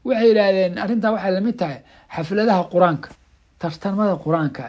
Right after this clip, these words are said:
xafladda la dhigaayo, ama Qur-aan la dhammeeyo xataa lagu, la isugu imaanayo. Saxaabiga la yidhi Anas markuu Qur-aanka dhammeeyo, reerkiisuu kulmi jiray, asuu u ducayn jiray. Taas waxba dhiba ma laha. Xafladda Qur-aanka tartankaana,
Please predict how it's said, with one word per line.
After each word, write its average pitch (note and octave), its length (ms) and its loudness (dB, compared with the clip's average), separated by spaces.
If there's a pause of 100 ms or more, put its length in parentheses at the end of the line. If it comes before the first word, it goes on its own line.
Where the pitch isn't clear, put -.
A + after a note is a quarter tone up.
(260)
xafladda C#3 440 -4
la B2 100 -6
dhigaayo, B2 380 -8 (160)
ama G#3 180 2
Qur-aan F#3+ 360 4
la D3+ 120 2
dhammeeyo C#3+ 460 0
xataa C3 360 -10
lagu, D3 360 -4
la D3 160 -2
isugu E3 260 -6
imaanayo. C#3+ 400 -2 (480)
Saxaabiga F3 580 0
la D3+ 100 0
yidhi D3+ 80 2
Anas E3+ 300 -4
markuu D#3 260 -6
Qur-aanka D#3 340 0
dhammeeyo, A#2+ 380 -10 (320)
reerkiisuu D#3+ 480 -2
kulmi D3 320 -4
jiray, C3 240 -8
asuu - 180 -10
u E3 40 -4
ducayn B2+ 380 -6
jiray. - 180 -20 (640)
Taas F3 280 -4
waxba F3+ 240 -8
dhiba D#3+ 200 -2
ma A2+ 120 -8
laha. G#2+ 140 -16 (580)
Xafladda G3+ 1040 0
Qur-aanka F#3+ 380 0
tartankaana, F3+ 720 -2